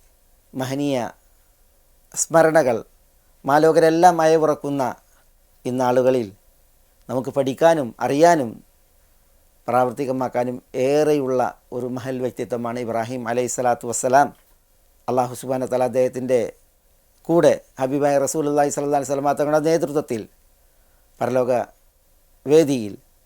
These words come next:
സ്വർഗത്തിൻ്റെ അത്യുന്നതങ്ങളിൽ ഒരിടം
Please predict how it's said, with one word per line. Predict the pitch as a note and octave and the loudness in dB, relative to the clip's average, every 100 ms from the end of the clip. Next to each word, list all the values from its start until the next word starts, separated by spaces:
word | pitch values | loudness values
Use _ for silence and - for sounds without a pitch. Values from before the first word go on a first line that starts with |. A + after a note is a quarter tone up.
| _ _ _ | _ _ _
സ്വർഗത്തിൻ്റെ | - C3+ C#3 D3 C#3 | -6 -2 -2 -4 0
അത്യുന്നതങ്ങളിൽ | C#3+ - E3 D#3 C#3 C#3 C3+ B2+ G2 - _ - | 0 0 -2 0 0 0 0 -2 -4 -16 _ -8
ഒരിടം | B2+ B2 B2+ | -4 -2 -2